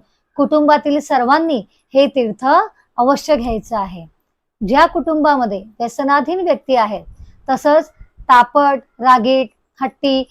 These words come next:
चिडखोर अशी जी मुले आहेत, अशा व्यक्तींना आणि ह्या मुलांना हे तीर्थ जर आपण रोज दिलं तर त्यांच्या स्वभावामध्ये नक्कीच बदल होतो, त्यांची व्यसनाधीनता सुद्धा कमी होते.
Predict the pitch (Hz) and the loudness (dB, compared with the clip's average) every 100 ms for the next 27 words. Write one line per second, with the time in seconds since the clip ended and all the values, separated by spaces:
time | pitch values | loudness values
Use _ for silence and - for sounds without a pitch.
0 | _ _ 302 277 - 285 262 - _ - | _ _ 0 0 2 4 2 -2 _ -6
1 | 254 339 330 392 320 262 254 220 220 180 | -4 -2 -2 0 0 2 2 2 -2 -10
2 | _ _ _ - 254 - 359 339 302 294 | _ _ _ -8 -4 2 2 2 0 -2
3 | 285 247 190 - - 247 294 339 302 285 | -2 -2 -4 -10 -10 -4 -2 0 0 2
4 | 285 269 208 156 _ _ - 330 - 311 | 2 0 -4 -8 _ _ -4 -2 0 -2
5 | 240 - 262 339 294 277 269 277 285 247 | -4 -6 -8 -8 -4 0 0 0 -2 2
6 | 302 349 269 254 220 175 _ _ _ - | 2 2 -2 -2 -4 -6 _ _ _ -2
7 | 320 330 285 240 277 277 262 208 233 233 | 0 0 -2 -2 -4 -4 -6 -4 -2 -2
8 | 226 214 208 269 381 - _ _ - 247 | -2 -6 -2 -2 -2 -6 _ _ -4 -4
9 | - 339 453 - - 247 247 247 226 214 | -2 -2 -2 -6 -8 -4 -2 -2 -4 -6
10 | - 180 165 _ _ _ _ _ - 262 | -8 -12 -14 _ _ _ _ _ -2 -2
11 | 233 320 285 - 294 294 294 277 262 269 | 0 0 0 0 0 2 2 0 0 -2
12 | 277 262 190 262 339 480 - - _ 285 | -4 -6 -2 0 0 -4 -14 -20 _ -2
13 | 269 277 240 214 196 | 0 0 -2 -6 -12